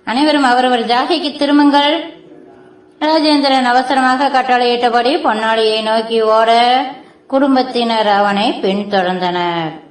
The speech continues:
ஆதித்த கரிகாலன் வசித்த மேற்கு பகுதியில்தான் தங்கியிருந்தான் ராஜேந்திர சோழன்.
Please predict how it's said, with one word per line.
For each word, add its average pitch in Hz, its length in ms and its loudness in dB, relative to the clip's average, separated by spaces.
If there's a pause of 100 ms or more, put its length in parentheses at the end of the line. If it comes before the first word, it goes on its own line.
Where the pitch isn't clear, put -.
(340)
ஆதித்த 269 460 -2
கரிகாலன் 226 480 0
வசித்த 214 400 -2
மேற்கு 220 360 -2
பகுதியில்தான் 220 720 -2
தங்கியிருந்தான் 214 840 -2
ராஜேந்திர 196 540 -2
சோழன். 180 680 -2